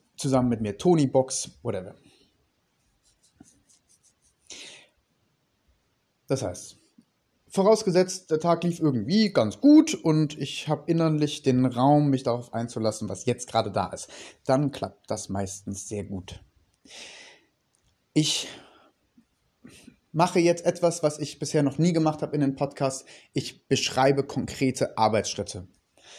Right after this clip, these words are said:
Und das tue ich deswegen so selten, weil ich glaube, kein Handwerker würde sagen, „Hier ist eine offene Werkstatt, da ist die Diamantsäge, komm, leg mal los.“ Macht man nicht. Ähm, deswegen, ich werde das erklären, wie das funktioniert und dich bitten,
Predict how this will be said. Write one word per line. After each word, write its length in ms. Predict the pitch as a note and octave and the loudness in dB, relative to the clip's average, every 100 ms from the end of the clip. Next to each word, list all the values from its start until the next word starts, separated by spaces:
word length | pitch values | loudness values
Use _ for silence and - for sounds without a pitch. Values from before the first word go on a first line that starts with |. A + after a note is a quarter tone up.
| - _ | -20 _
Und 100 | C3 | -2
das 120 | B2 | 0
tue 160 | - C#3 | 0 0
ich 80 | B2+ | 2
deswegen 520 | C3+ B2+ C#3+ C#3+ C#3+ | 2 4 4 4 2
so 120 | C3 | 2
selten, 460 | B2 B2+ C3+ C#3 B2 | 4 4 2 0 2
weil 260 | A#2 A#2+ - | 2 2 -4
ich 120 | - | -2
glaube, 260 | A#2 B2 | 0 0
kein 280 | - B2+ B2 | -2 -4 -2
Handwerker 500 | B2 B2 A#2 - A#2 | -2 -2 -2 -2 -4
würde 180 | A#2 A2+ | -2 -2
sagen, 260 | A2 A2 A2 | 0 0 0
„Hier 180 | E3+ | 0
ist 80 | E3+ | 0
eine 100 | D3+ | 0
offene 280 | C3 C3 G#2+ | -2 -2 2
Werkstatt, 360 | B2 C#3+ C#3 C3+ | 2 2 0 2
da 60 | |
ist 140 | C3+ C3 | 2 0
die 120 | A#2 | -2
Diamantsäge, 720 | B2 A#2 A2+ B2 B2+ C3+ C3 | 0 2 0 0 2 4 4
komm, 200 | C#3 C3 - | 0 -4 -2
leg 140 | B2 | -2
mal 100 | A2 | -2
los.“ 260 | G2+ G#2+ - - - - _ - | -6 -10 -18 -20 -20 -20 _ -2
Macht 260 | C3 - | 0 0
man 120 | G2+ F2 | -6 -8
nicht. 400 | E2+ - - _ _ _ _ - | -10 -12 -16 _ _ _ _ -2
Ähm, 500 | C3 C3 C3+ C3+ C3+ _ _ _ _ _ _ _ | 2 4 4 0 -4 _ _ _ _ _ _ _
deswegen, 560 | - - C#3 C#3+ D3 - | -8 0 2 4 2 -2
ich 300 | - B2+ - | -8 -8 -10
werde 280 | B2+ C#3 C3+ | 0 2 4
das 180 | C3+ C3 | 2 0
erklären, 500 | - A#2+ - C#3 C#3+ | -4 -4 2 4 4
wie 60 | B2 | 2
das 120 | A2+ | 0
funktioniert 600 | B2 - - B2 E3+ E3+ | -4 -4 -2 0 0 -2
und 140 | A2 | -6
dich 240 | G#2+ - _ _ _ _ _ _ | -10 -12 _ _ _ _ _ _
bitten, 520 | D3+ D3+ D#3 D3+ D3+ | 0 2 0 -2 -2